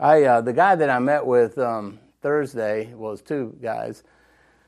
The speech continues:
was about an addiction program that I'm gonna start here, um, in our community. It'll be through our church, but open to the community.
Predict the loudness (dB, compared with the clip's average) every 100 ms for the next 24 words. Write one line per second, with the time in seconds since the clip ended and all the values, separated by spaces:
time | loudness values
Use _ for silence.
0 | _ -2 0 4 8 8 8 2 -2 0
1 | 0 0 -6 0 2 2 2 -2 -2 -2
2 | -2 -2 -4 -10 -8 -6 -8 -8 0 2
3 | 2 -2 -6 -2 2 2 0 -4 -18 -10
4 | -4 -4 -4 -6 -12 -16 -16 -10 -6 -6
5 | -6 -8 -8 -6 -6 -6 -6 -6 -8 -10
6 | -4 0 2 2 0 -4 -2 0 0 -4
7 | -12 -20 _ _ _ -4 -4 0 0 0
8 | 0 -6 -6 -6 -6 -2 0 0 -2 -8
9 | -12